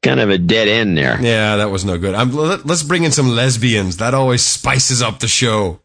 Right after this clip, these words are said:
Speaker 1: Well, I do have the one last clip, which is the Van Susteren co-, competence rant, rant, which again I think is, uh, I think it's again Liz Cheney. But in this particular clip, they name all the people that they're out to get fired,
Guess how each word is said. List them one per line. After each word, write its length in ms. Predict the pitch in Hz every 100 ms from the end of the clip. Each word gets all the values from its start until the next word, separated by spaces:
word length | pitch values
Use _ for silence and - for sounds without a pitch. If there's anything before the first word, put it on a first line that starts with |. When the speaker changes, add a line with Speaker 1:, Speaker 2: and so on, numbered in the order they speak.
| -
Speaker 1:
Well, 160 | 147
I 60 | 156
do 160 | 170
have 200 | 240 214
the 100 | 170
one 240 | 156 170 180
last 300 | 156 151 -
clip, 220 | - 139
which 180 | 123 107
is 80 | 110
the 100 | 117
Van 360 | 107 135 156
Susteren 720 | 143 - 147 151 - 127 110 113
co-, 180 | 127 87
competence 640 | 147 156 160 110 92 -
rant, 340 | 92 90 87
rant, 520 | - 92 92 98 87 101
which 180 | 104
again 420 | 110 101 104 127 123
I 140 | 107
think 300 | - 107 -
is, 260 | 95 85 95
uh, 220 | 92 80 - - - -
I 140 | - -
think 260 | 143 139
it's 160 | 113 92
again 300 | 95 104 107
Liz 320 | 98 101 92
Cheney. 520 | - 127 131 104 87 - - - -
But 180 | 113 113 - - 101 - -
in 180 | 131 131
this 240 | 175 - - - -
particular 500 | 135 - 160 151 123
clip, 300 | - 135 -
they 160 | 120 120
name 400 | 123 147 180 170
all 160 | 156
the 80 | 139
people 320 | - 139 135
that 160 | 120 107
they're 200 | 113 107
out 280 | 113 131 110
to 160 | 117
get 280 | 85 98 113
fired, 680 | - - 131 139 82 90